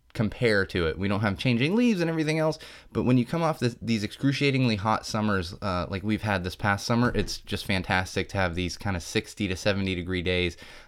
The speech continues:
and then actually cool off a little more at night. I actually put on a sweatshirt the other day. It's amazing. The first day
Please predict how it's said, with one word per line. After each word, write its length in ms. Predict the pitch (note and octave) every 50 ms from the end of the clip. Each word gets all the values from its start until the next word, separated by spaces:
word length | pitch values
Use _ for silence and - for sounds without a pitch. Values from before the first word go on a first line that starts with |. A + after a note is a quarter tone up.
| - -
and 180 | F#2 F#2 F2+
then 100 | F2+ F2 F2+
actually 380 | F2+ F2+ - - F2+ F2 F2 - -
cool 220 | - A2+ G2 F#2
off 220 | F2 F2 F2 -
a 20 | F#2
little 220 | F2 F2 E2+ F2
more 160 | E2+ E2+ E2+
at 40 | C#2
night. 220 | D#2+ F2+ E2+ D2+ F2+
I 80 | G2+
actually 220 | B2+ C3+ - C#3+ C3+
put 160 | - C3+ B2
on 60 | A2
a 40 | G2
sweatshirt 400 | - - A2 - - - F#2+ D#2
the 100 | F#2+ F#2
other 140 | E2+ E2 D2+
day. 160 | D#2 D2+ - - - - - - -
It's 140 | - - -
amazing. 400 | G#2+ G#2 G2+ G2+ F2+ F2+ E2 E2
The 40 | E2
first 300 | - B2 C3+ D3+ C3+ A#2
day 460 | A#2 A2+ A2+ A2+ A2 G#2+ G#2+ G#2+